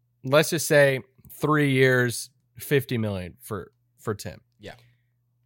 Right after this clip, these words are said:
Speaker 1: Or would you rather, would you rather give Mike Conley one year for thirty?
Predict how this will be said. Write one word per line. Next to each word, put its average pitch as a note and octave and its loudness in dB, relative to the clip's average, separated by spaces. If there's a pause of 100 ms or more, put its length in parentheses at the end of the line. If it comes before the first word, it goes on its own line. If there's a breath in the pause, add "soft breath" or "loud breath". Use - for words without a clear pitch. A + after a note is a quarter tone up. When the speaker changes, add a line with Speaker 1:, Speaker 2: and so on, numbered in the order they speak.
Speaker 1:
Or D3 4
would D#3 0
you D#3+ 2
rather, D3+ 2 (360)
would C#3 2
you D3 2
rather D3 2
give C3+ -6
Mike B2 -2
Conley A#2+ -4
one A#2 -6
year A2+ -6
for G#2+ -12
thirty? - -14